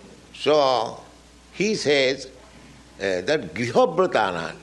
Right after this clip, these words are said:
if one, uh, makes it his point to remain a com-, in a comfortable home life, for him,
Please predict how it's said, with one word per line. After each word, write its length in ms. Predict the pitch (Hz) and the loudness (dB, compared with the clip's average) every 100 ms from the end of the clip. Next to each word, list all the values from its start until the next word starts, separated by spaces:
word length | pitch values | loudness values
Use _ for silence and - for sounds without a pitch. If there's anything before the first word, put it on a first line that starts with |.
| - | -8
if 460 | 123 185 214 156 | -4 -2 -2 -2
one, 580 | 143 151 175 165 139 143 160 - - - - - - - - | -2 2 4 4 2 -2 -8 -18 -20 -20 -20 -20 -20 -20 -4
uh, 420 | 113 104 87 82 - - - - - - | 0 0 -2 -6 -12 -18 -20 -20 -20 -8
makes 420 | 120 185 214 - | 0 0 0 -2
it 260 | 143 117 107 | -2 -2 -4
his 220 | 127 110 | -4 -6
point 680 | - 135 208 220 151 101 87 - - - - - - - - | -8 0 2 4 2 -2 -8 -14 -20 -20 -20 -20 -20 -14 -2
to 560 | 170 175 165 190 - - | 2 2 2 0 -2 -6
remain 600 | 117 160 175 208 220 202 - - - - - | -4 0 2 2 2 0 -6 -20 -20 -20 -4
a 100 | 185 | -4
com-, 460 | - 175 196 175 - - | 0 2 2 -2 -10 -6
in 120 | 170 | -2
a 80 | 175 | -2
comfortable 1080 | 175 165 214 170 196 190 180 190 190 156 - | 0 2 2 2 0 2 2 2 2 0 -2
home 340 | - 220 226 185 | 4 6 6 6
life, 400 | 175 139 104 90 - - - - - - - - - - - - - - - | 6 6 2 -4 -12 -20 -20 -20 -20 -20 -20 -20 -20 -20 -20 -20 -20 -20 -2
for 320 | 196 254 226 | 4 4 4
him, 520 | - 170 147 107 - | 2 0 0 0 -4